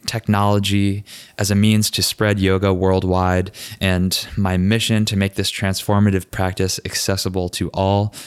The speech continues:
was definitely top of mind. I'll leave the preamble to that and just let you listen for yourself.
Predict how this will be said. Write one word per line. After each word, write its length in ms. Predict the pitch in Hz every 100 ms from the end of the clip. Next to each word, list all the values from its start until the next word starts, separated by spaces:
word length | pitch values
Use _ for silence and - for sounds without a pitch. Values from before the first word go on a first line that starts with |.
| -
was 380 | 98 92 90 - -
definitely 400 | 120 117 117 117
top 380 | 110 - 95 92
of 100 | 90
mind. 560 | 92 87 85 87 92 - _ _ _ - _ - - - -
I'll 100 | 110
leave 200 | 120 131
the 60 | 135
preamble 640 | - 107 101 101 98 95 -
to 120 | -
that 460 | 90 87 104 - - - - -
and 260 | 107 107 101
just 220 | 123 -
let 180 | 151 -
you 120 | 135
listen 360 | 95 95 98 92
for 140 | 92
yourself. 720 | 87 85 - 87 - - -